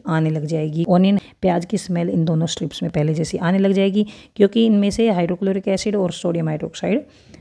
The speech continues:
धुल गया है। तो इसी तरह से वनीला के साथ अगर हम चेक करेंगे तो भी ऐसे यही, अ,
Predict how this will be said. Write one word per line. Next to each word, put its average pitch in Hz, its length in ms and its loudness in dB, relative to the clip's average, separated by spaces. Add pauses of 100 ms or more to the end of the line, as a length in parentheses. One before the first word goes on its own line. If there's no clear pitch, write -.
(140)
धुल 180 260 2
गया 185 280 2
है। 196 220 -8 (380)
तो 226 80 2
इसी 254 360 2
तरह 214 180 0
से 226 240 0 (140)
वनीला 190 340 4
के 208 120 -4
साथ 202 220 -2
अगर 208 140 0
हम 208 120 0
चेक 196 260 -6
करेंगे 208 320 0
तो 170 180 -2
भी 170 160 -2
ऐसे 170 340 -2
यही, 175 480 2 (440)
अ, - 40 0